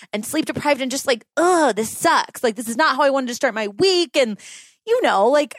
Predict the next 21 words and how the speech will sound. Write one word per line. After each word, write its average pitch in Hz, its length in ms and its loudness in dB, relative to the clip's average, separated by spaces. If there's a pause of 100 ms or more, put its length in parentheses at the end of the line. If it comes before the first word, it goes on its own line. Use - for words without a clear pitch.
(100)
if 285 180 0
you've 294 120 -2
ever 247 180 2
had 196 160 0
one 170 100 -4
of 165 60 -6
those 160 160 -2
moments, 160 300 -8
you 233 60 -2
know 240 60 -4
what 190 120 -2
I 156 40 -8
mean? - 380 -16
Where, 208 180 0
like, 202 300 0
and 233 160 -2
then 302 120 2
it's 330 120 -4
just 311 140 -2
like, 285 160 -2
you're, 269 180 0